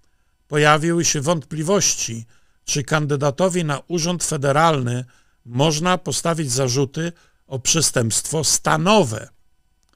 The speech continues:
Bo tak jak kiedyś państwu tłumaczyłem, <clears throat> są różne przestępstwa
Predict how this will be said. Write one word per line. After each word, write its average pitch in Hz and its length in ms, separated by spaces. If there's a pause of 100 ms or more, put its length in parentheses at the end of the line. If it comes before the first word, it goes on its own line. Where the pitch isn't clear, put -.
(540)
Bo 117 120
tak 151 180
jak 175 120
kiedyś 160 320
państwu 160 420
tłumaczyłem, 143 760 (260)
<clears throat> 127 540 (480)
są 135 220
różne 151 320
przestępstwa 139 920